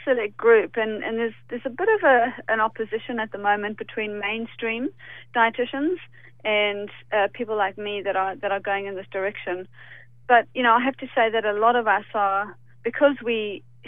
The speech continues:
stepping outside the square, we, we've got to be squeaky about the research that we're doing, the research that we're reading, and the practice.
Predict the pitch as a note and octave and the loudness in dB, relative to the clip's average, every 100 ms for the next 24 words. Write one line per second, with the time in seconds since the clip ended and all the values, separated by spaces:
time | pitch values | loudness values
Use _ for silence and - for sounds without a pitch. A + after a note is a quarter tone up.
0 | - B3 B3 A3 G3+ G3+ G#3 F#3+ - - | -2 0 0 -2 -6 -4 -6 -6 -12 -6
1 | A3+ G#3 F#3 G3+ G3 G3+ G3 - G3+ - | -2 0 0 -4 -6 -6 -6 -8 -8 -4
2 | G#3 G#3 G3 - - D4 D#4+ - F#3 F3 | -4 -4 -8 -12 -6 -4 -4 -4 -4 -2
3 | F#3+ F#3 - - - - - - G#3 B3 | 0 0 -4 -16 -20 -20 -20 -6 0 0
4 | B3 C4 A3 - A3 - A3+ - A#3 A#3+ | 2 0 0 -2 -6 -4 -6 -2 0 0
5 | A#3+ G3 G#3+ - G#3 - - F#3+ F#3+ A3 | -2 -2 -4 -6 -10 -8 -8 -8 -8 -6
6 | A3+ A3 G#3+ G#3 - - - G#3 | -4 -6 -8 -12 -14 -8 -4 -4